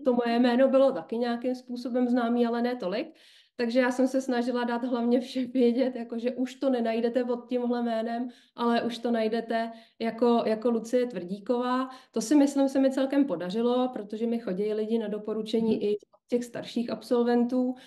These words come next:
Speaker 1: ale co jsem věděla, tak ten feedback byl, eh, jak to, že jsme o ní ještě nikdy neslyšeli, ona učí testing a jako já to jméno vůbec jako neznám. Takže to se teď snažím napravovat,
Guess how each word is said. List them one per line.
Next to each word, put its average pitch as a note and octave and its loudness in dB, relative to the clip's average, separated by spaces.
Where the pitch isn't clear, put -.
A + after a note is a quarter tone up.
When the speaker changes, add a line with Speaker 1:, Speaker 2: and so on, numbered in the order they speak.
Speaker 1:
ale C4+ 6
co C4+ -2
jsem C#4 2
věděla, A3+ 0
tak A#3+ -8
ten B3+ 0
feedback A#3+ -4
byl, A#3+ 2
eh, A3 2
jak A3 -6
to, C4 2
že B3 2
jsme B3 0
o A#3 2
ní A#3 4
ještě A3+ 0
nikdy A#3 2
neslyšeli, A#3 0
ona G3+ -4
učí A3 -4
testing B3+ -2
a G#3+ -6
jako G3+ -6
já G3+ 0
to A3 -4
jméno A3 0
vůbec A3+ 0
jako A#3+ -4
neznám. G3+ -2
Takže G3+ 0
to B3+ 0
se C#4+ -2
teď D4 -2
snažím B3+ 0
napravovat, B3 0